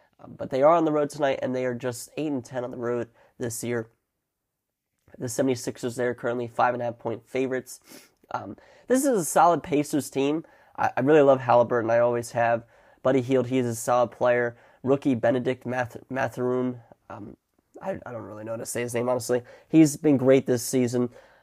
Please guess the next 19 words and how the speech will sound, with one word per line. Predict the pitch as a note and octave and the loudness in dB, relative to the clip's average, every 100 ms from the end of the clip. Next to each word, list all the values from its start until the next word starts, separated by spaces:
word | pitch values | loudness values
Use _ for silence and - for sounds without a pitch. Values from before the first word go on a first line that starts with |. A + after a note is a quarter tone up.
| - | -14
Um, | C3 A#2 | -8 -8
some | A2 C3+ | -2 0
stat | B2+ D#3+ C#3+ | 4 4 6
lines, | D3 D3 C#3 | 6 6 4
Halliburton, | C#3+ C#3 C3+ C#3 C#3 | 6 6 6 2 2
he's | C#3 C3 | -2 2
averaging | C3 B2+ B2+ B2+ B2 | 2 0 0 0 2
nearly | B2+ B2+ | 2 0
twenty-one | A#2 - B2 A#2+ A#2 | -2 -2 0 0 -2
points, | - A#2+ A2+ - _ _ - | -2 -2 -2 -8 _ _ -20
uh, | |
four | - - B2 | -6 0 2
rebounds, | A#2+ A#2 A#2 A#2 | 2 2 2 0
and | A#2 | -6
ten | A#2 A#2+ | -4 -4
assists | A#2 - A#2 - | -4 -6 -6 -4
on | A#2 | -4
the | A2+ | -4
year. | A2 A2+ | -6 -8